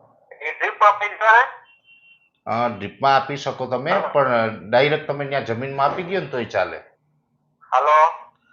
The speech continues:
Speaker 2: ડ્રીપમાંય આપી શકશો તમે.
Speaker 1: હા.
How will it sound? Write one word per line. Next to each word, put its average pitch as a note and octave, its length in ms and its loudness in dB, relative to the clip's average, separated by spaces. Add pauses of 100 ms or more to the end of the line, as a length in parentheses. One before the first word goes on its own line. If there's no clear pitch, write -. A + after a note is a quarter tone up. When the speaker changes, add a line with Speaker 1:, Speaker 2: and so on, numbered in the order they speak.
(480)
Speaker 2:
ડ્રીપમાંય F3 540 4
આપી E3+ 260 6
શકશો C#3+ 380 -4
તમે. E3+ 520 -4 (680)
Speaker 1:
હા. E3 320 4